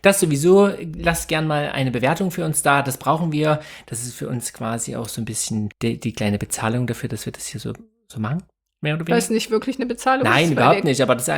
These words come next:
Speaker 2: werden
Speaker 1: einfach
Speaker 2: nicht bezahlt, aber
Speaker 1: eine, ein-, eine, eine kleine Honorierung sozusagen dafür.
Speaker 2: Ja, wir freuen uns sehr,
Speaker 1: Ja.
Speaker 2: wenn ihr Liebe da lasst.
Speaker 1: Genau.
Speaker 2: Genau. Kleiner Fun-Fact am Rande, bevor ich in diese Folge einsteige. Wir saßen gestern schon mal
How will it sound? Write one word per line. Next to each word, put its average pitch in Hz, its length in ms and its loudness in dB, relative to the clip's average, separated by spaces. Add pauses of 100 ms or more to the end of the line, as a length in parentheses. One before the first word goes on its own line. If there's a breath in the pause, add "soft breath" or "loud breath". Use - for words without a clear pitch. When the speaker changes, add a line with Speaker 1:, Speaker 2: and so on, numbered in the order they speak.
Speaker 2:
werden 220 160 6
Speaker 1:
einfach 269 80 2
Speaker 2:
nicht - 160 0
bezahlt, 302 440 0
aber - 140 2
Speaker 1:
eine, 135 280 2
ein-, 135 260 2
eine, 127 280 -4
eine 127 200 -4
kleine 120 280 -4
Honorierung 131 680 2
sozusagen 110 580 -10
dafür. 220 160 4
Speaker 2:
Ja, 190 180 0
wir 233 120 6
freuen 226 260 4
uns 202 160 -4
sehr, 185 400 -8
Speaker 1:
Ja. 214 140 -2
Speaker 2:
wenn 220 80 0
ihr 190 100 -4
Liebe 190 220 -6
da 185 140 -6
lasst. 202 320 -14
Speaker 1:
Genau. 190 180 2 (440)
Speaker 2:
Genau. 285 280 2 (640)
Kleiner 370 360 4
Fun-Fact 294 600 0
am 233 120 0
Rande, 208 340 0
bevor 214 280 0
ich 226 120 -4
in 202 60 -4
diese 220 200 -4
Folge 247 380 0
einsteige. 247 520 2
Wir 269 100 4
saßen 262 380 2
gestern 226 460 4
schon 233 220 0
mal 202 320 2